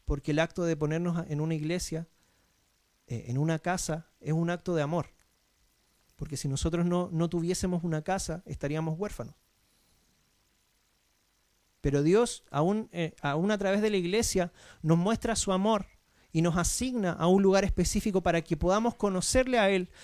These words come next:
y podamos conocer su mente, su plan, su diseño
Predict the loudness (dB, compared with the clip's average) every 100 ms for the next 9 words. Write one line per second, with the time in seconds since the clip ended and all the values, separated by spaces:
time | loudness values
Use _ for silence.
0 | -10 -4 2 2 2 0 0 0 0 0
1 | 0 2 2 2 2 0 -4 0 2 2
2 | 2 0 0 0 2 2 2 2 0